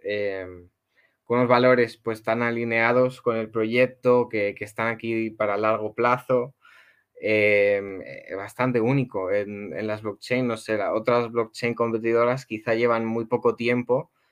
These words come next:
ah, y no, no tienen la paciencia, la comunidad. Am, sí, luego el tema también que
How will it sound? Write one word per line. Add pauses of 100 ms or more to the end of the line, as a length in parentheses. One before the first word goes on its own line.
(220)
ah,
y
no,
no
tienen
la
paciencia,
la
comunidad. (600)
Am, (160)
sí,
luego
el
tema
también
que